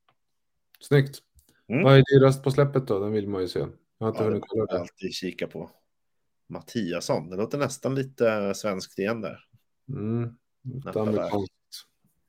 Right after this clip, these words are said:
Speaker 2: Chateau Lafon Rocher. Men, eh, vi hamnar ju på en... Oh, titta! Storbritannien tar hem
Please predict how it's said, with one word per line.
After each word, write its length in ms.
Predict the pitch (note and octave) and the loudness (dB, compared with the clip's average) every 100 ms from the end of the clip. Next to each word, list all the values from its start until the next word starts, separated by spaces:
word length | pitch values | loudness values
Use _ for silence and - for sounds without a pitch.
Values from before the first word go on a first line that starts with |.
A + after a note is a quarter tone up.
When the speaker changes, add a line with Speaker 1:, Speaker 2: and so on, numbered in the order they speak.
| _ _ _ _ | _ _ _ _
Speaker 2:
Chateau 500 | - E2+ - - F2 | -16 -16 -16 -14 -12
Lafon 440 | F2+ F2 F#2 F2+ F2+ | -14 -10 -10 -8 -8
Rocher. 580 | F2+ - - - - - _ - - | -8 -8 -8 -10 -14 -20 _ -20 -16
Men, 360 | F2+ F2+ F#2+ F#2 - _ _ _ G2 | -8 -4 -4 -6 -10 _ _ _ -6
eh, 400 | F#2 F2+ F#2 F#2 | -4 -4 -4 -4
vi 260 | F#2 F#2+ | -2 0
hamnar 360 | G#2 C3 A2+ G#2 | 2 2 2 0
ju 100 | G#2+ | -2
på 560 | G#2 G2+ G2+ G2+ G2 - - | -4 -4 -2 -2 -4 -6 -4
en... 680 | F#2+ F#2+ F#2 F#2 F#2 F#2 _ _ | -2 -2 -4 -6 -8 -10 _ _
Oh, 460 | F#2+ D3 G#3 D#3+ - | -2 0 2 0 0
titta! 260 | B2+ D#3+ - - _ _ | 6 8 6 -8 _ _
Storbritannien 1300 | - - D3+ C#3 A#2 G#2+ A2+ A#2 C#3 D#3+ E3 C3+ A#2 | -14 -2 4 10 10 10 8 8 8 8 6 4 8
tar 160 | A#2+ | 8
hem 320 | A2+ A2+ F#2 | 8 4 0